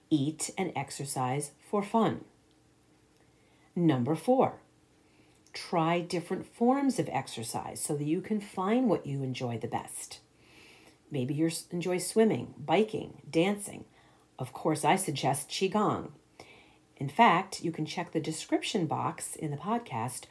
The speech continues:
for a special gift from me to join one of my online Qigong classes for free. I'd love to have you and see how much you can enjoy this beautiful practice.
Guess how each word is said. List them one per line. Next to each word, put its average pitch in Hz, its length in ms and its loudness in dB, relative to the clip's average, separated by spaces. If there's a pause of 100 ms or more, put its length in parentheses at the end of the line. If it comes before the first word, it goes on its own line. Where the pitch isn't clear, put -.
(240)
for 156 200 -2
a 147 40 -4
special - 580 -2
gift 294 300 -8
from 254 260 0
me 143 380 0 (280)
to 165 100 -8
join 160 540 2
one 175 140 0
of 190 120 -6
my 214 180 2 (120)
online 147 720 -2
Qigong 147 480 -4
classes 123 480 -4
for - 160 -8
free. - 460 -6 (580)
I'd 117 160 -6
love 127 340 0
to 208 80 -2
have 160 300 0
you 120 320 -4 (840)
and 110 440 -6
see - 240 -4
how 135 140 -2
much 120 220 -4
you 135 60 -6
can 139 140 -6
enjoy 123 380 -2
this 120 160 -6
beautiful 117 340 -6
practice. - 640 -6